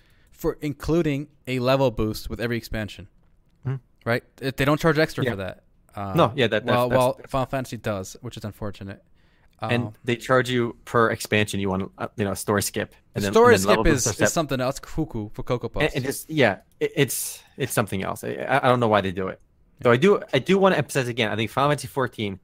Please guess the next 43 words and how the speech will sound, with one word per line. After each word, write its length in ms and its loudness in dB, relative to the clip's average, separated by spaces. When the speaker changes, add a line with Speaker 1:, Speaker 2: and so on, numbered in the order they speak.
Speaker 2:
has 240 2
by 220 6
far 320 6
the 100 0
best 240 2
emotes 380 -6
I've 140 -4
seen 260 -6
in 240 -8
any 260 0
online 360 -2
game, 260 -14
it 140 -2
wins 440 2
the 120 -14
emote 320 0
war, 320 -10
which 280 -2
I, 160 2
I 80 6
know 180 8
it 100 4
sounds 240 2
ridiculous, 480 -2
but 160 -4
I 60 0
think 340 -4
in 100 -4
the, 200 -6
in 60 -4
the 80 0
context 540 0
of 60 -6
an 80 -4
M 120 -6
M 60 -4
O 40 0
R 80 0
P 160 -6
G, 360 -2
well, 160 2
real 160 6
talk, 300 4